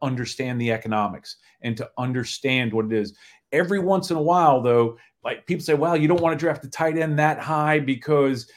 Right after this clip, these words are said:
then you're gonna be paying him X dollars." That is different than what, you know what? They said we shouldn't, or I, I shouldn't have drafted Eric Berry when I drafted Eric Berry number five.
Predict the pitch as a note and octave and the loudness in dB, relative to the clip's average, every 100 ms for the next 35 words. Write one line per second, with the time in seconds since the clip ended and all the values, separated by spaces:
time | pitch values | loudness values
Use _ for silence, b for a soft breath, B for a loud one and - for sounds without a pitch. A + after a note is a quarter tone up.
0 | b - D3 D#3 D3+ C#3+ - D3 C#3+ C3+ | b -6 -4 -2 -2 -4 -4 -4 -2 -2
1 | B2 - D#3 D#3 - C#3 C#3+ D3 C#3 A#2 | -4 -4 -6 -4 -4 2 4 4 2 0
2 | C#3+ D3 - - C3+ A2+ - - D3+ D#3 | 0 -2 -4 -4 -4 -4 -12 -6 -4 -2
3 | D#3+ C#3+ C3+ C3 C#3 - b b b _ | -2 -2 -2 0 -2 -6 b b b _
4 | _ _ - - C#3+ C#3+ - - _ _ | _ _ -16 -2 4 4 4 -4 _ _
5 | - D3 D3 D#3 D3 C#3+ D#3+ D3 C#3 C3 | 0 0 0 -2 -2 -4 -6 -4 -2 0
6 | B2 A#2+ B2 B2 B2 - C#3+ B2+ C#3 B2+ | 0 -2 0 0 -2 -4 -6 -2 0 0
7 | C3+ B2 C3+ C3 G#2+ C#3 C3 A#2+ A2+ A2 | -4 -4 -2 -2 -2 0 0 0 -2 -4
8 | B2 A#2 A#2 A#2+ A2+ A2 C3 A#2+ A2+ A2+ | -2 -4 -4 -2 -2 0 -2 0 -2 -2
9 | G#2 - B2 G#2+ F#2+ | -4 0 4 4 2